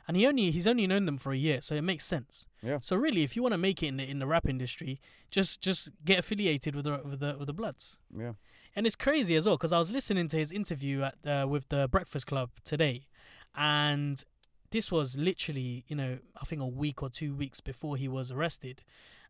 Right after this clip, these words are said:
Speaker 1: Um, and he was talking about how he fired his whole team and,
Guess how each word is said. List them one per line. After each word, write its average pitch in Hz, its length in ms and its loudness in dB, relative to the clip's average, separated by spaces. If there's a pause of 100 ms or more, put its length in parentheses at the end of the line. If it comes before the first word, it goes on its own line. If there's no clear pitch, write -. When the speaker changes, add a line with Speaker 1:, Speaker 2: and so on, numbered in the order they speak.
Speaker 1:
Um, 143 460 -2
and 139 160 -2
he 147 100 0
was 147 160 -2
talking 190 260 -2
about 139 220 -4
how 135 120 -2
he 135 100 -4
fired 156 340 0
his 131 120 -4
whole 143 180 -2
team 139 560 -4
and, 123 240 -6